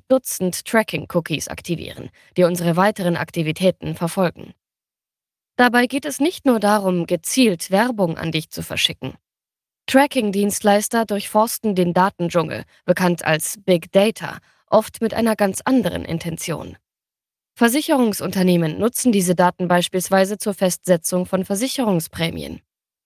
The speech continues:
Im Finanzbereich indes hilft die Beobachtung von Trends im Netz, kluge Investitionen zu tätigen. Wenn ein automatischer Algorithmus ergibt, dass Mückenstiche ein vorherrschendes Thema im Internet sind,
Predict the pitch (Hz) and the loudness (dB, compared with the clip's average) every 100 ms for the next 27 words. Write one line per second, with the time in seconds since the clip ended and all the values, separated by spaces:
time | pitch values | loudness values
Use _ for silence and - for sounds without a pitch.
0 | _ _ - 233 220 247 254 320 - 254 | _ _ 0 0 2 2 0 0 0 0
1 | 175 156 - 190 196 247 - - 226 285 | 2 0 0 0 2 0 -2 -4 -2 -2
2 | - - 233 220 - 220 226 - 196 - | -4 -10 -4 -2 0 0 -2 -4 -6 -2
3 | 180 165 233 208 165 - - 170 170 180 | -2 -2 0 0 0 -6 -6 -2 0 0
4 | - - - _ _ - 233 202 202 196 | 0 -6 -10 _ _ 0 2 4 0 0
5 | 180 - 190 - 320 196 - - - 160 | -4 -4 -6 0 2 2 -2 -12 -6 -6
6 | - - 67 - _ _ _ _ _ _ | -4 -10 -12 -18 _ _ _ _ _ _
7 | - 226 233 233 226 - 214 226 233 349 | 0 2 4 2 0 0 0 2 2 2
8 | 294 240 - 202 185 208 277 - 180 - | 0 0 2 2 2 2 -2 0 0 0
9 | 165 180 240 - - 185 185 - - - | -2 0 -2 -2 -6 -4 -2 0 0 2
10 | - 170 - 165 - 160 147 - 175 - | 0 0 -2 -4 -4 -6 -6 -4 -2 2
11 | 226 208 190 - 175 160 160 - 277 247 | 2 2 -4 -4 -2 -2 -2 -2 2 2
12 | 170 175 170 165 156 151 - 110 73 | 2 0 -2 -2 -2 -4 -4 -6 -6